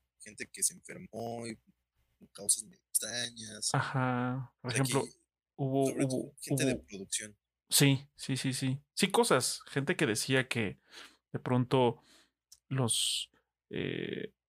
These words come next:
Speaker 2: las herramientas para hacer los sets e iluminarlos, de pronto las cambiaban de lugar o desaparecían, o no funcionaban y de pronto sí. Incluso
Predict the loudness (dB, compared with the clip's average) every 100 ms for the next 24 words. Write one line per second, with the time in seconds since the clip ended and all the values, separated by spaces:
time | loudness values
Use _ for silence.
0 | -4 0 2 4 4 2 0 0 0 -2
1 | -2 -2 2 2 2 2 4 2 2 2
2 | 2 2 2 4 4 2 2 0 -2 -4
3 | -8 -4 -6 -8 _ _ _ _ _ _
4 | _ -6 -4 0 0 2 0 -2 2 4
5 | 6 6 4 0 -2 -8 -6 -4 -2 2
6 | 6 8 8 6 4 -2 _ _ _ _
7 | _ _ _ _ -4 0 2 4 2 4
8 | 4 6 4 2 0 0 0 0 2 4
9 | 4 4 4 4 0 -4 _ _ _ _
10 | -4 0 2 2 4 4 4 0